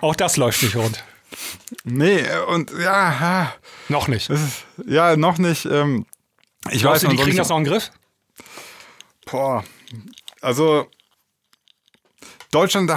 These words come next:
Speaker 2: hat in der Vergangenheit ja schon gezeigt, dass dann irgendwie, wenn's dann mal hart auf hart kommt, dann können sie ja doch irgendwie was. Ich weiß nicht, ja. Ich hoffe. Keine Ahnung.
Speaker 1: Ich hoffe auch, ja.
Speaker 2: Also, ähm, jetzt aktuell ist ja so, es gibt irgendwie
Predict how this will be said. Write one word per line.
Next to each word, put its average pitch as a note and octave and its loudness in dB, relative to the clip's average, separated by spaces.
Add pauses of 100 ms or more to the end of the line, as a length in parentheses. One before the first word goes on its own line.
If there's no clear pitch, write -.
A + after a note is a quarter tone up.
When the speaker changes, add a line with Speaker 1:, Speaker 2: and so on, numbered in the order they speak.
Speaker 2:
hat G3 -2 (100)
in D#3+ -2
der D#3 2
Vergangenheit D#3 0
ja D#3 4
schon D#3+ 0
gezeigt, D#3 0
dass C#3+ 0
dann C#3+ 0
irgendwie, E3 0
wenn's D#3+ 0
dann D3+ 2
mal C#3+ 2
hart D#3 2
auf D3 -4
hart D#3 0
kommt, D#3 -2
dann C#3+ 0
können D#3 0
sie D3 0
ja C#3 4
doch D3+ 0
irgendwie F#3+ 2
was. G3 0 (1700)
Ich - -12
weiß C#3+ 4
nicht, G#2+ 0
ja. B2 2 (480)
Ich - -8
hoffe. G#2+ 0 (580)
Keine A#2+ 2
Ahnung. A#2 2
Speaker 1:
Ich D3 2
hoffe D3+ 2
auch, C#3+ 2
ja. C#3 2 (960)
Speaker 2:
Also, A2+ 2
ähm, A2+ 2
jetzt A2+ -2
aktuell C#3 2
ist C#3+ 0
ja C#3 2
so, C#3+ 0
es C3 -4
gibt C#3+ -4
irgendwie C3+ 0